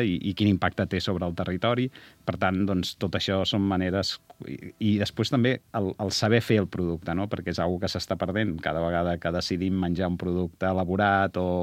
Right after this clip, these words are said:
un menjar preparat, doncs deixem d'experimentar, i experimentar la cuina és un dels plaers més grans que tenim a la vida. Llavors, ens sembla importantíssim, doncs, que aquesta cultura alimentària no es perdi. Si no, d'aquí cent anys potser ningú sabrà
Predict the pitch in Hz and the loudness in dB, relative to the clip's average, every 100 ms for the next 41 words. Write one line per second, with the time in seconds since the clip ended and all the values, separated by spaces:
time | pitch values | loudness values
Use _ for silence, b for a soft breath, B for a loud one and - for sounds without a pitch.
0 | 87 87 87 87 87 92 95 104 117 - | 0 0 0 -2 -2 -2 0 2 2 0
1 | B B B B 98 92 98 90 107 95 | B B B B -2 0 0 0 2 2
2 | 98 90 - 98 92 87 78 76 107 - | 0 -2 0 0 2 0 -2 -2 -4 -2
3 | 82 78 - - 82 82 82 87 85 85 | -2 -2 -4 -4 -2 -2 -2 0 2 2
4 | 90 92 92 90 101 101 107 110 107 95 | 2 2 0 0 2 4 4 4 2 0
5 | 87 - 87 85 80 82 87 92 98 - | -2 -4 -2 -2 -2 -2 -2 -4 -4 -2
6 | 92 90 92 92 113 110 90 B B B | -2 0 0 2 2 0 -4 B B B
7 | B 92 90 87 90 - 101 90 87 95 | B 0 2 2 0 0 0 0 0 0
8 | 87 90 90 92 - 113 92 95 104 92 | 2 2 2 0 -2 -2 0 0 2 2
9 | 101 - 107 107 98 95 - 95 87 87 | 2 4 4 4 4 0 -2 -2 -2 0
10 | - 92 104 87 101 101 101 98 98 101 | 0 2 2 4 4 4 4 2 2 2
11 | 113 113 - 92 87 113 B B B B | 4 2 0 0 0 -4 B B B B
12 | B - 82 80 98 95 92 90 82 87 | B -10 -4 -2 0 0 -2 -2 0 -2
13 | - 110 104 107 92 87 92 101 90 | -2 -2 0 2 2 2 0 0 0